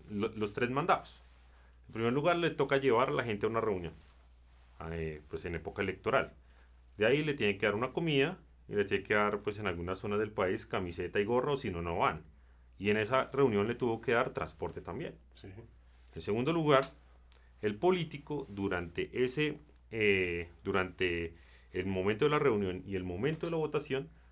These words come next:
Speaker 1: pues tiene que hacer un seguimiento y una fianciami-, un afianciamiento más, más encima de, de esa persona. O sea, ya le dio,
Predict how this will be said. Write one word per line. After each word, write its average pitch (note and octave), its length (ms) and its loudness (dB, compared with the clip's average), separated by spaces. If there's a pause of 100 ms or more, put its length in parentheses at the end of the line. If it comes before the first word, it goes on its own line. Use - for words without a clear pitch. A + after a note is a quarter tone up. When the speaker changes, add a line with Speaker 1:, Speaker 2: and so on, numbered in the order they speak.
(140)
Speaker 1:
pues D3+ 300 2
tiene A2+ 240 2
que A#2+ 60 2
hacer G#2+ 180 0
un G#2 80 0
seguimiento G2 560 -4
y - 20 0
una F#2+ 180 0
fianciami-, F2+ 760 -6
un F#2+ 100 -2
afianciamiento G#2 960 2
más, B2 240 -2 (140)
más G2+ 260 -2
encima G#2+ 400 -2
de, F#2+ 300 2
de E2+ 160 0
esa E2+ 180 -4
persona. A2+ 320 0
O E2 60 -2
sea, E2 80 -4
ya E2 180 0
le A2 140 6
dio, C3+ 300 6